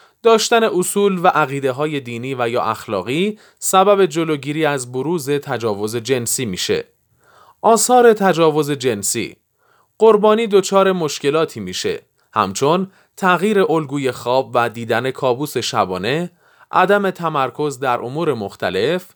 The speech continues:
استرس شدید و رفتارهای غیرقابل پیش‌بینی،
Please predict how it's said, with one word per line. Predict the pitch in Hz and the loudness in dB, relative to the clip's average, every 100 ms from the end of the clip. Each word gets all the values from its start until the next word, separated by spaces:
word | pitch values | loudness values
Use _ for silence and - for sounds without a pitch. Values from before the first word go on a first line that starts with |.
| _ _ _ - | _ _ _ -4
استرس | 185 - 202 214 208 | -4 2 4 4 2
شدید | 180 180 143 156 139 | 0 0 0 -2 -4
و | 135 | 0
رفتارهای | 131 123 - 127 113 123 156 143 | 2 2 -2 -4 -4 -2 -4 -4
غیرقابل | - 120 110 104 101 98 98 | -4 -4 -2 -2 -2 -2 -6
پیش‌بینی، | - 98 - 104 90 104 156 185 | -6 -8 -8 -8 -6 -6 -6 -8